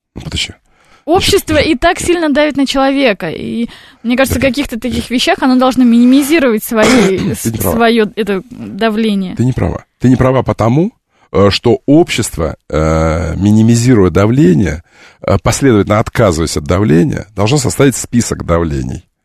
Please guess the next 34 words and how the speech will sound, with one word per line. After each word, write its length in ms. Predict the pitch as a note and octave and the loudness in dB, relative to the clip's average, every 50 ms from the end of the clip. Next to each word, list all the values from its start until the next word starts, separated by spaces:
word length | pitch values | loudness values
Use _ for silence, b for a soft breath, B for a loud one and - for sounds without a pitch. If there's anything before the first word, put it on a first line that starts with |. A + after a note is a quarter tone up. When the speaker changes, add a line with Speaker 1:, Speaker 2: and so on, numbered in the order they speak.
| _ _ _ | _ _ _
Speaker 1:
Список 360 | - - - D#3+ - - - - | -14 -6 -4 -4 -2 -2 -4 -4
давлений, 380 | G#2 A#2+ C#3 C3+ G2+ F2 E2+ - _ _ | -2 -2 0 -2 -2 -4 -6 -12 _ _
понимаешь? 260 | - A2+ C#3 C#3+ - B B B B B B B B B | -6 -4 -4 -4 -6 B B B B B B B B B
Я, 340 | B G#2 A2 C3+ C#3 C#3 D#3 C3+ - - | B 2 2 4 2 2 -2 -6 -6 -2
если 360 | A2+ A2 A#2 C3 B2+ - B2+ | 0 2 2 2 2 2 2
мне 160 | B2 B2+ A#2+ | 2 2 2
надо 220 | A#2 A#2+ G#2+ G2+ | 2 2 0 0
почесать 540 | - - B2 - - C3 - B2+ G#2+ - - | 0 -2 -2 -2 -2 -2 0 0 0 0 -2
ягодицу, 480 | F2 F#2 A#2 B2 C3+ F3 F#3 - - - | -2 0 0 0 0 -2 -6 -6 -8 -10
например, 340 | E2+ - - E2 E2 D#2+ - | -10 -8 -6 -6 -6 -6 -6
сейчас, 500 | - - - - - - - - - _ _ _ _ _ _ _ _ _ _ _ _ _ | -8 -8 -6 -6 -4 -4 -6 -8 -12 _ _ _ _ _ _ _ _ _ _ _ _ _
и 80 | - A2 | -4 -2
если 260 | A2 B2 C3+ - - | 0 0 0 0 -2
бы 80 | A2 G#2+ | 0 2
я 120 | B2 B2 | 2 2
был 240 | A#2 A2+ A#2+ G2+ F#2 | 2 2 2 2 0
обезьяной, 460 | E2+ E2+ G2+ A#2+ E3+ G#3 G#3+ D#3 G2+ | 0 -4 -2 0 0 2 2 2 2
я 120 | F2 A2+ C#3+ | 0 0 -2
бы 60 | C3 - | -2 -6
почесал 360 | - - - - A#2 A2+ A2 | -6 -6 -4 -2 -2 -2 -2
ягодицу. 500 | G2+ F2+ G2 G2 F#2 E2+ E2+ - - - _ | -2 -2 -2 -2 -4 -4 -8 -12 -12 -16 _
Но 80 | - A2+ | -4 0
я 60 | F#3 A#3 | 2 2
этого 180 | A#3+ - - A#2+ | 2 2 0 0
не 120 | A2 C#3 | 0 0
делаю. 440 | D3+ B2 A2+ G#2+ D#2+ C2+ - - - B B B B B B B B | 0 2 0 0 0 0 -4 -10 -14 B B B B B B B B
Общество, 560 | G#3+ A3+ A#3 - - - - - - - - _ _ _ _ _ | 0 0 0 0 -2 -4 -6 -6 -10 -12 -12 _ _ _ _ _
э, 540 | - A2 A2 G#2+ G#2+ G#2+ G#2+ G#2+ G#2 G#2+ G#2 | 0 2 4 4 4 4 4 2 2 2 0
диктует 520 | G2 F#2+ B2+ - - - F3 D3+ A#2 - - | 0 -2 -4 -2 0 2 4 4 4 2 2
мне 380 | A2+ B2+ D3 E3 F3+ F#3+ G3+ - | 2 2 4 2 2 0 0 -2
этого 240 | - G2 - A#2+ A2 | -2 -2 -2 0 0
не 160 | A2+ A2+ A#2 G#2+ | 2 2 0 0
делать. 520 | G2 F2 E2 D2+ - G1+ - - - - _ _ _ _ _ _ _ _ _ _ | -2 -4 -6 -6 -8 -10 -12 -16 -18 -20 _ _ _ _ _ _ _ _ _ _
Понимаешь? 360 | - F#2 A#2 C#3 D#3 D3+ - | -8 -4 -2 -2 -2 -4 -6